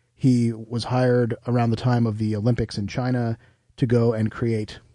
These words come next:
a replica of the Olympic Stadium that they had built with playing cards. He's built a, I, I,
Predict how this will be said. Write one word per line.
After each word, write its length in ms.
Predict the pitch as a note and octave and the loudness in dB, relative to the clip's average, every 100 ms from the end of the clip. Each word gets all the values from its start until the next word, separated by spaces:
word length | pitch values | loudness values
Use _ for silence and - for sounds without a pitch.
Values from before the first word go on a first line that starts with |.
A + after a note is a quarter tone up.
| _ - | _ -8
a 60 | |
replica 480 | A2+ A#2+ - A#2+ - | -2 -2 -2 -4 -4
of 340 | A2+ G#2+ A2 G2 | -4 -4 -6 -4
the 140 | G#2+ | -4
Olympic 500 | G#2 A#2 A#2 G#2+ - _ | -2 0 -2 -8 -14 _
Stadium 480 | - C3+ B2 B2+ B2+ | -6 -2 0 0 0
that 120 | - | 0
they 100 | B2+ | 2
had 140 | A#2+ | 4
built 320 | B2+ B2 - - _ _ _ | 4 2 0 -14 _ _ _
with 260 | - A#2 - | -6 -4 -4
playing 280 | - A#2+ A#2 | -2 0 0
cards. 440 | B2+ A#2 A#2 - - _ _ _ _ _ | 0 0 -2 -6 -18 _ _ _ _ _
He's 260 | - A#2 | 0 0
built 540 | G2+ A#2+ B2 A#2 - - _ _ _ _ _ | 0 0 0 0 -8 -20 _ _ _ _ _
a, 440 | A2+ G#2+ G#2 G2+ F#2+ _ _ _ _ _ - | -4 -2 -4 -4 -8 _ _ _ _ _ -8
I, 160 | A#2 A2 | -8 -6
I, 120 | A#2+ | -8